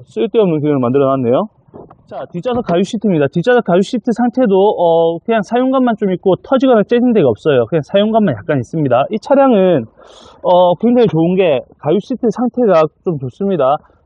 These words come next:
가운데 센터 콘솔 가죽도 마찬가지고 대시보드 요 커버 쪽 가죽도 굉장히 좋습니다. 실내에서는 담배 냄새가 안 나고 에어컨도 잘 나옵니다. 담배 흔적도 없고요.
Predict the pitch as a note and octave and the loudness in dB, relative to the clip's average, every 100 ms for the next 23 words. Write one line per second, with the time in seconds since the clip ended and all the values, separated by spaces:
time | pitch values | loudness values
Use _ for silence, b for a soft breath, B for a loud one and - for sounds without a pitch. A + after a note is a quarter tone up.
0 | _ - - F#3+ A3+ G#3+ - C4 B3+ C4 | _ -2 0 2 0 0 -2 -2 0 -2
1 | B3 D3 D#3 F3 B2 - F#3+ F3 D3+ D3+ | 0 -2 -2 -2 -2 -2 -2 0 0 0
2 | C#3+ C#3+ - A3+ A#3 F#3 E3 D3+ D3+ _ | 0 -2 -2 0 0 2 2 0 -2 _
3 | - B3 F3+ D3+ D3+ C3 - A#2+ E3 - | -4 0 0 0 -4 -4 -4 -4 -4 0
4 | C#3 D3+ - F#3 G3+ F#3+ D3+ A#2+ - C3+ | 0 0 -2 -2 -2 -2 -2 -4 -6 -4
5 | A#2 - b b b _ _ C#4 C#4 B3 | -4 -6 b b b _ _ 0 2 2
6 | A3+ E3+ F3 A#3+ B3 G#3+ E3+ D3 E3 E3+ | 0 0 0 0 0 0 0 0 0 0
7 | D#3+ G#3+ A#3+ G#3+ D3 C#3+ A#2+ C3 C3+ A2+ | 0 -2 -2 -4 0 2 2 0 -2 -4
8 | G#2 C3 E3 G3+ A#3 E3+ C3 A#2 F3 C3+ | -4 -4 0 2 0 0 -2 0 0 2
9 | D#3+ | 0